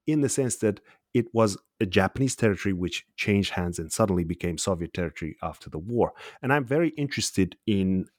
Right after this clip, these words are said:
the Sovietization of that area, of all the efforts from the Soviet side, and some cooperation from some of the local Japanese who, who had to remain for some time,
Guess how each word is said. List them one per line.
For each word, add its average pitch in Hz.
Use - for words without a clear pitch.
the 107
Sovietization 98
of 85
that 80
area, 104
of -
all 131
the 113
efforts -
from 90
the 82
Soviet 113
side, 90
and 92
some 165
cooperation 101
from 92
some 123
of 101
the 98
local 110
Japanese 92
who, 87
who 104
had 123
to 101
remain 95
for -
some 101
time, 87